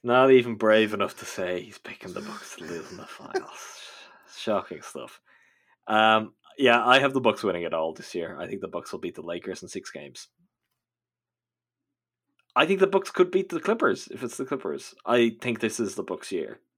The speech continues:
Um, I don't think that in a way where it's like that they are going to steamroll through it,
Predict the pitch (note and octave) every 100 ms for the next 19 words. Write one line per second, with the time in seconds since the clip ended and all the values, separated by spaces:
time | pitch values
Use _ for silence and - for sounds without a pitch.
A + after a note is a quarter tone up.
0 | _ _ _ _ _ - F2+ G2 F#2+ F#2
1 | G2+ G#2+ G2+ A#2+ B2+ B2 A#2+ G#2+ A2 A2
2 | - A2 G#2 G2+ G#2 G#2 G2+ F#2+ F#2 -
3 | F#2 F2 E2 - - F2+ G2 G2 G2+ A2
4 | G#2 G2 G#2 G#2 G2 G2 F#2 F2+ - -
5 | G#2+ G#2+ F#2+ F2+ - G#2+ C3 E3